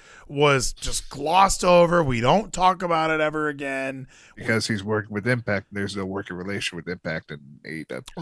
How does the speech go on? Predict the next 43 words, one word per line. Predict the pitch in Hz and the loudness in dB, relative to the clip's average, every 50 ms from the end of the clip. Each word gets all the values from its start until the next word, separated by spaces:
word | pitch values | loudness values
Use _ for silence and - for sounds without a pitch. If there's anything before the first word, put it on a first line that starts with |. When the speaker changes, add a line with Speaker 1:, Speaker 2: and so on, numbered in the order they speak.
| 165 175 | -10 -6
Speaker 1:
Deanna | 147 117 139 160 160 160 196 247 302 320 | -2 0 2 2 2 4 4 4 4 4
works | 302 262 220 202 170 - - | 4 4 2 2 0 -2 -4
for | - 175 165 | -4 -2 -2
Impact, | 160 160 147 165 160 165 196 196 | -2 -2 -2 0 0 0 -2 -4
and | 185 147 - | -8 -10 -6
she's | - 170 160 | -6 -6 -4
about | 165 170 156 | -4 -4 -2
to | - - | -2 -2
fight | - 190 160 143 | 0 -2 -4 -4
Mercedes | 147 135 123 - 147 143 139 127 | -4 -6 -4 -2 -2 -2 -2 -4
Martinez. | 123 120 117 104 - 143 139 117 101 98 98 - | -4 -4 -6 -4 -2 -2 -2 -2 -4 -8 -8 -10
So | 147 160 | -8 -6
there's | 185 247 254 196 | -4 -4 -2 2
definitely | - - 170 - - 104 107 302 | 2 2 2 2 0 0 0 0
Speaker 2:
That's | 254 208 - | -2 -2 -2
the | 117 117 113 | -2 0 0
only | 113 113 110 110 110 | 0 -2 -2 -4 -4
person | - - 113 104 104 - - 104 101 | -2 -2 -2 -2 -2 -2 -4 0 2
Speaker 1:
there's | - 285 302 269 - - - | 2 4 4 2 0 0 0
Speaker 2:
who | - - | 2 2
can | |
do | - | 4
it | 277 285 269 254 247 233 | 6 8 8 8 8 8
'cause | 214 | 6
Speaker 1:
still, | 214 | 4
Speaker 2:
she's | 214 208 - 208 | 2 0 -2 -4
Ring | 202 196 190 | -4 -4 -6
of | 185 185 | -8 -6
Honor. | 180 185 190 | -6 -4 0
Speaker 1:
there's | 202 240 254 254 202 - | 2 2 4 4 2 0
still | - - - 294 320 302 | -2 0 0 2 2 4
Speaker 2:
Kind | 277 254 | 4 4
of. | |
Speaker 1:
a | 226 196 | 4 4
working | 165 170 170 156 - - 143 | 4 6 4 4 2 -2 -8
relationship. | 131 120 117 113 110 110 101 - 98 95 - 87 82 87 | -8 -6 -4 -4 -4 -6 -6 -10 -14 -16 -16 -16 -14 -12
I | 98 | -8
know | 120 143 156 | -6 -6 -6
that | 156 165 151 139 | -4 -6 -4 -2
that's | - 139 147 151 151 | 0 0 2 2 2
Speaker 2:
Not | 143 | 2
Speaker 1:
like | 139 131 123 | 2 2 0
Speaker 2:
direct. | - 127 107 101 92 - _ - | -2 -4 -2 -2 -2 -4 _ -20